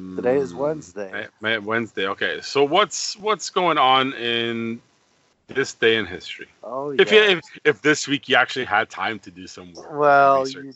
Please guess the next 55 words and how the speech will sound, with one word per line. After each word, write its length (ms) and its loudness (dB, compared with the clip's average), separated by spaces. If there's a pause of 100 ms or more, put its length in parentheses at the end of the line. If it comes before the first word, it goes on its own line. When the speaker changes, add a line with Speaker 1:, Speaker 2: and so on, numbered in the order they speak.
Speaker 1:
you, 280 -14
well, 120 -8
since 300 -14
you 140 -20
told 280 -4
me 80 -14
that 100 -12
I, 240 -8 (100)
that 240 -12 (320)
if 160 -20
I'm 200 -12
doing 300 -12
it, 240 -16
it's 140 -20
like, 160 -20
oh 220 -6
yeah, 160 -14 (100)
might 140 -20
as 80 -20
well 140 -20
look 160 -20
that 160 -20
up. 160 -14 (500)
Uh, 220 -2 (160)
yeah, 300 -10 (100)
there's 260 -12
a 60 -20
couple 340 -8
of 120 -12
Speaker 2:
<laughs> 20 -10
Speaker 1:
interesting 280 -10
Speaker 2:
Wow, 220 4
Speaker 1:
things 180 -6
Speaker 2:
so 140 4
Speaker 1:
that 60 0
Speaker 2:
much 340 -2
preparing. 500 -6
Speaker 1:
I 220 0
know, 240 -4
we 180 -14
come, 400 -12
we, 180 -12 (120)
we're, 220 -10 (100)
we're, 120 -14 (120)
we're, 260 -8
like, 280 -6
Speaker 2:
Mm. 100 -18
Speaker 1:
the 60 -20 (100)
best 340 -14
when 120 -20
it 100 -20
comes 220 -18
to 60 -20
prep-, 200 -12 (220)
uh, 160 -10